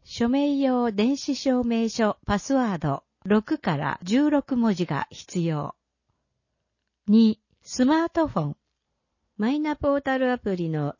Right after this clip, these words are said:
ダウンロードが必要。令和九年一月以降、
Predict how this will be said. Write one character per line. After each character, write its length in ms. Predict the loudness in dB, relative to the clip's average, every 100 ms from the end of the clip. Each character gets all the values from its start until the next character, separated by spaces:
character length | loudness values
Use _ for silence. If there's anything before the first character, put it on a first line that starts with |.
| -6
ダ 180 | -2 -2
ウ 100 | 0
ン 120 | 0
ロ 220 | 0 0
ー 40 | -2
ド 140 | -4
が 160 | -4 -4
必 340 | -6 -4 -2
要。 420 | 0 0 -4 -6 _ _ _ _ _ _ _ _ _ _ _ 0
令 240 | 2 4
和 180 | 2 0
九 320 | 2 4 4
年 320 | 4 4 2 0
一 300 | -2 0 0
月 320 | 2 0 2
以 80 | 0
降、 420 | 0 -2 0 -4